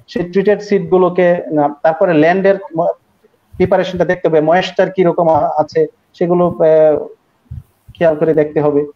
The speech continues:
আহ, তারপরে মনে করো, আহ, আমরা যে একটা রেগুলারই, regular কৃষক একটা regular spraying করে অথবা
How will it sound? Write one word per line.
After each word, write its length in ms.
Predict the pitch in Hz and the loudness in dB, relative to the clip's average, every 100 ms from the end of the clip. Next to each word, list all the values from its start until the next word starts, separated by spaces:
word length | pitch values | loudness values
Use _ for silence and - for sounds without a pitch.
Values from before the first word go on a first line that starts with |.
| _ _ | _ _
আহ, 200 | 160 143 | -2 0
তারপরে 500 | 143 156 151 165 165 | 2 0 0 0 0
মনে 200 | 165 160 | 2 0
করো, 280 | 160 160 160 | 0 2 2
আহ, 720 | 160 - _ - 143 143 135 139 | 0 -6 _ 0 2 4 2 0
আমরা 240 | 151 151 160 | 0 0 0
যে 220 | 170 175 | 0 2
একটা 300 | 156 160 156 | 0 0 0
রেগুলারই, 520 | 147 160 180 180 190 190 156 | 0 2 2 2 0 -2 -2
regular 380 | 160 185 190 | 0 2 2
কৃষক 340 | 190 - 190 180 | -2 -6 -6 -6
একটা 200 | - 160 | -2 0
regular 320 | 175 214 214 | 2 2 2
spraying 440 | - - 160 143 | -2 -2 0 0
করে 200 | 139 110 - - _ - | 0 -4 -4 -18 _ -4
অথবা 440 | 156 196 180 | -2 0 -2